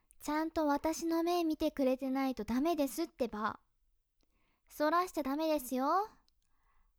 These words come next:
恥ずかしがらなくても大丈夫ですから。ちゃんとこっちを見てること。声も我慢しないこと。これは絶対ですよ。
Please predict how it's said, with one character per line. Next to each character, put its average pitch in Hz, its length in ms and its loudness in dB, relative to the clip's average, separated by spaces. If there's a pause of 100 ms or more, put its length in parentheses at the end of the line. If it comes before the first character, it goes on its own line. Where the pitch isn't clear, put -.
(100)
恥 233 260 -2
ず 247 60 -8
か 269 140 -2
し 277 140 -6
が 262 140 0
ら 269 100 2
な 277 140 0
く - 100 -12
て 233 100 -4
も 208 140 -4
大 254 260 0
丈 370 180 6
夫 311 100 2
で 262 120 -2
す - 100 -8
か 220 120 -6
ら。 208 160 -2 (1200)
ち - 80 -4
ゃ 277 140 2
ん 294 100 -2
と 302 160 0
こ 302 180 -4
っ 311 160 -2
ち 359 160 0
を 311 100 2
見 277 160 2
て 294 140 0
る 269 120 0
こ 247 180 -8
と。 320 200 4 (840)
声 269 360 2
も 220 160 -2
我 202 40 -4
慢 247 520 2
し - 200 -4
な 254 240 2
い 277 80 -2
こ 277 180 0
と。 - 300 4 (760)
こ 330 140 0
れ 339 100 2
は 339 100 4
絶 302 240 -2
対 359 220 2
で 330 80 -2
す - 160 -6
よ。 311 340 4